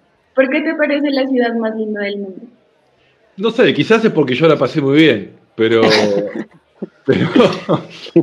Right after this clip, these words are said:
Speaker 2: pero es, es una ciudad, qué sé yo, o sea, el, el, la, u-, o sea, la, la gente está realmente conectada con, con vivir bien.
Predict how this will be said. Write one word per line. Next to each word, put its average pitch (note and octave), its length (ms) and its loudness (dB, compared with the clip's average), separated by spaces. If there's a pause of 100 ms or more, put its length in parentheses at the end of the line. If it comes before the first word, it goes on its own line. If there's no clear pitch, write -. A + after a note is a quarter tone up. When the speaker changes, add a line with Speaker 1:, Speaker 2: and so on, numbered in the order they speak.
(560)
Speaker 2:
pero A#2+ 480 4
es, D#3 220 -2
es D#3+ 200 0
una D3+ 160 0
ciudad, D3 280 -2
qué D#3+ 100 -2
sé E3+ 100 -8
yo, B2+ 280 0
o G#2 80 -4
sea, A#2+ 140 -4
el, A2+ 120 -2
el, G#2 580 -4 (1200)
la, A2+ 260 -2
u-, C#3 220 -4
o A#2 40 -10
sea, A#2 160 -6
la, G2+ 360 -4 (300)
la G#2 160 -6
gente E3+ 280 0
está D3+ 220 2
realmente D3+ 600 2
conectada C3+ 640 0
con, G#2 800 -6 (560)
con A2+ 200 -4
vivir A#2+ 280 0
bien. F#2+ 420 -2